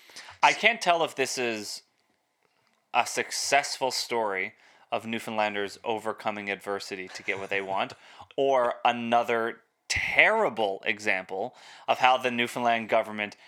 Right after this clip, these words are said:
Speaker 1: can't mitigate, can't, can't
Speaker 2: Well,
Speaker 1: fight their way through a wet paper bag.
Speaker 2: Right, no,
Speaker 1: Like,
Speaker 2: it
Speaker 1: Muskrat Falls was, was painted off of the same brush as
Speaker 2: Right.
Speaker 1: the Prohibition.
Speaker 2: No, just, 'cause just think about it. It collapsed everywhere.
Speaker 1: What did?
Speaker 2: Every, like,
Speaker 1: Oh, yeah, yeah,
Speaker 2: everywhere
Speaker 1: yeah.
Speaker 2: was Prohibition, and
Speaker 1: Yeah.
Speaker 2: everywhere dropped it. So
Speaker 1: Yeah.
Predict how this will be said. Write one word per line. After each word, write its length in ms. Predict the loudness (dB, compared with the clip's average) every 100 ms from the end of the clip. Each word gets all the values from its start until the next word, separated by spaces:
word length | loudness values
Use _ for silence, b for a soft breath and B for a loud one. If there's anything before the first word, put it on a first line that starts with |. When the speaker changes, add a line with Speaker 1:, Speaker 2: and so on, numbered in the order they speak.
| b b -10
Speaker 1:
can't 320 | 4 4 4
mitigate, 680 | 0 0 2 2 2 0 -8
can't, 240 | 2 2 4
can't 160 | 2
Speaker 2:
Well, 180 | 4 4
Speaker 1:
fight 220 | 4 4
their 100 | 2
way 180 | 4 2
through 180 | 2 0
a 60 | 2
wet 200 | 2 2
paper 260 | 0 2
bag. 360 | 2 2 0 0
Speaker 2:
Right, 180 | 2 2 0
no, 280 | 2 2
Speaker 1:
Like, 160 | 2 2
Speaker 2:
it 100 | 4
Speaker 1:
Muskrat 420 | 4 2 4 2
Falls 460 | 4 2 4 0 -2
was, 300 | -2 -2 -6 _ _ -4
was 220 | -2 -2
painted 600 | -2 0 0 0 -2 0 2
off 200 | 2 0
of 60 |
the 60 | -2
same 320 | 0 0 -2
brush 380 | 2 4 4 2
as 60 | 2
Speaker 2:
Right. 160 | 2
Speaker 1:
the 100 | 0
Prohibition. 680 | 2 2 4 2 2 2 -2
Speaker 2:
No, 60 | -10 _
just, 160 | -6 -4
'cause 120 | -2
just 200 | -2 -2
think 140 | -6 -2
about 200 | -2 -4
it. 120 | -10 _ _
It 120 | 0
collapsed 440 | 0 0 0 0 -6
everywhere. 460 | -6 -8 -12 -16 -20 -20 -20 _ _ _ _
Speaker 1:
What 160 | 0 4
did? 80 | 6
Speaker 2:
Every, 140 | 4
like, 100 | 2 4
Speaker 1:
Oh, 260 | 6 4
yeah, 160 | 4 4
yeah, 80 | 4
Speaker 2:
everywhere 240 | 2 0
Speaker 1:
yeah. 20 | -2
Speaker 2:
was 80 |
Prohibition, 380 | -2 -2 -2 -4
and 100 | 2
Speaker 1:
Yeah. 120 | 2 4
Speaker 2:
everywhere 320 | 2 2 -4
dropped 280 | -4 -6 -6
it. 100 | -12 -6
So 120 | -4
Speaker 1:
Yeah. 80 | -4